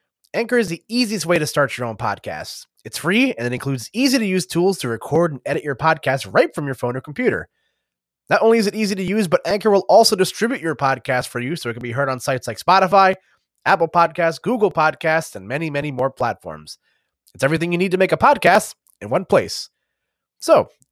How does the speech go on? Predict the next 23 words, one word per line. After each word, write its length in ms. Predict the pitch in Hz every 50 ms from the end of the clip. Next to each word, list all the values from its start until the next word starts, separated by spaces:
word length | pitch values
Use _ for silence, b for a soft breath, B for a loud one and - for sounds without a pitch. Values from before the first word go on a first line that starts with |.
| _ _ _ _
do 80 | 113
you 80 | 113 113
want 120 | 113 110
to 40 | 107
start 200 | - - 113 104
a 40 | 98
podcast 460 | - 120 117 110 - - 113 110 -
about 180 | 101 104 95 -
sports, 520 | - - 202 233 247 240 - - - - _ _ _ _ _ _ _ _ _ _ _ _ _ _ _
music, 460 | 98 107 151 202 185 214 208 208 - _ _ _ _ _ _ _ _ _
literature? 540 | - 104 151 196 214 202 - 226 214 214 214 b b b b b b b b b b b b b _ -
Download 320 | 95 123 175 208 220 220 185
the 80 | 185
free 220 | - - 220 220 -
Anchor 300 | 160 180 202 170 190 - -
app 240 | 247 311 330 330 - _ _ _ _
or 80 | - 120
go 100 | 123 135
to 160 | 131 - -
anchor 240 | 175 240 247 - 240
dot 200 | 175 147 127 -
F 220 | - 196 202 - 247
M 240 | 277 269 247 269